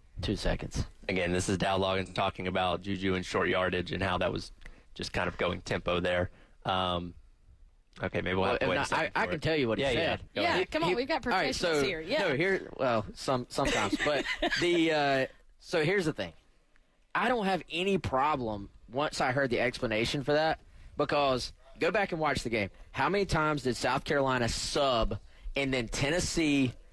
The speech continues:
Speaker 1: slow subbed, like, literally was walking defensive linemen off the field, messing up your tempo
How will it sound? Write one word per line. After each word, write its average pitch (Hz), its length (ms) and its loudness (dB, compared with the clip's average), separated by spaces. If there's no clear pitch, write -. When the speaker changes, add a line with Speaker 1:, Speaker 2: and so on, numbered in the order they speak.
Speaker 1:
slow 143 720 2
subbed, 147 580 2
like, 120 200 0
literally 139 400 2
was 131 180 0
walking 131 720 0
defensive 135 540 2
linemen 117 600 0
off 127 280 0
the 139 120 -2
field, 117 540 2
messing 139 420 0
up 165 160 -2
your 175 100 2
tempo 110 680 2